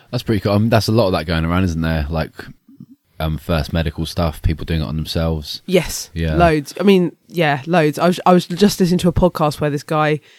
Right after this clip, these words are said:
Speaker 2: just drank a bacterial culture to see if it would give him an ulcer.
Speaker 1: Mm.
Speaker 2: Spoilers, it did.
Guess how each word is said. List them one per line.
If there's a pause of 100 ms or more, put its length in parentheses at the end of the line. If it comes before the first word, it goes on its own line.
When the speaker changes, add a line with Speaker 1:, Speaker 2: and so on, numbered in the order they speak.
(160)
Speaker 2:
just
drank
a
bacterial
culture
to
see
if
it
would
give
him
an
ulcer.
Speaker 1:
Mm. (180)
Speaker 2:
Spoilers,
it
did.